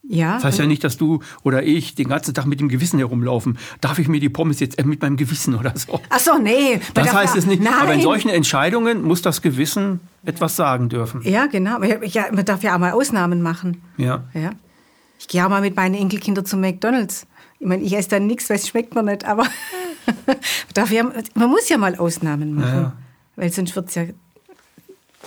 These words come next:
Speaker 1: auch
Speaker 2: Sonst
Speaker 1: blöd.
Speaker 2: macht das Leben irgendwann auch keinen Spaß mehr.
Speaker 1: Eben.
Speaker 2: Wenn man immer nur nach Vorsicht lebt und immer nur alles hinterfragt und immer nur, "Ist das jetzt das Ri-", und so weiter, das ist ja
Speaker 1: Mhm.
Speaker 2: Blödsinn.
Speaker 1: Ja.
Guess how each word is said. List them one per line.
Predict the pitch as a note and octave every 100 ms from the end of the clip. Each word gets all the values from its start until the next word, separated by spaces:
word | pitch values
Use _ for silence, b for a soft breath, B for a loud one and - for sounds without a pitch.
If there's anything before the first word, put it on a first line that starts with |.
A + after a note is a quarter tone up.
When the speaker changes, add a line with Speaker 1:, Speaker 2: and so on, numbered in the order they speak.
| - -
Speaker 1:
auch |
Speaker 2:
Sonst | D#3+ -
Speaker 1:
blöd. | B2
Speaker 2:
macht | D3
das | D3 A#2
Leben | C3+ C#3+
irgendwann | C#3 C3+ B2+
auch | C3+
keinen | B2+ B2
Spaß | - C#3 C3
mehr. | A#2 A#2+ - b
Speaker 1:
Eben. | - F3 F#3 E3+
Speaker 2:
Wenn | C3+
man | C3+ C#3+
immer | D#3 D#3
nur | C#3+
nach | C3
Vorsicht | B2 C3 C3+ C3+ C3+
lebt | C3+ C3
und | B2+
immer | C3+ D3
nur | C3 C3+
alles | C3+ B2
hinterfragt | C#3 B2+ - - C3+ B2+
und | B2+
immer | C#3+ D3
nur, | C3+ B2+ B B
"Ist | C#3 -
das | B2+
jetzt | C3 C3+
das | A#2+
Ri-", | - C#3+
und | B2+
so | A#2+
weiter, | A2+ -
das | - F3
ist | E3
ja | D#3+
Speaker 1:
Mhm. |
Speaker 2:
Blödsinn. | - - - D#3
Speaker 1:
Ja. | D3+